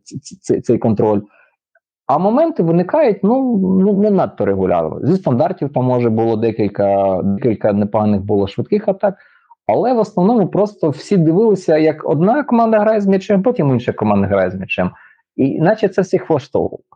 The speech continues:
А ось цей гол, дійсно, він стався максимально раптово. Соферій Красень взяв на себе сміливість, чого не вистачало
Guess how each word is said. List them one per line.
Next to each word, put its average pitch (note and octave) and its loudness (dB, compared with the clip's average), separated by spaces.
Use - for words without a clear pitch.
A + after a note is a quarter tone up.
А A#2 2
ось B2+ -4
цей G3+ 2
гол, G#3 2
дійсно, C3+ 0
він A#2+ 2
стався B2+ -4
максимально C#3+ 0
раптово. G3+ 0
Соферій C3+ -2
Красень C#3 0
взяв B2 0
на A#2+ 0
себе A#2 0
сміливість, F3 0
чого C#3 2
не C#3 2
вистачало C#3 0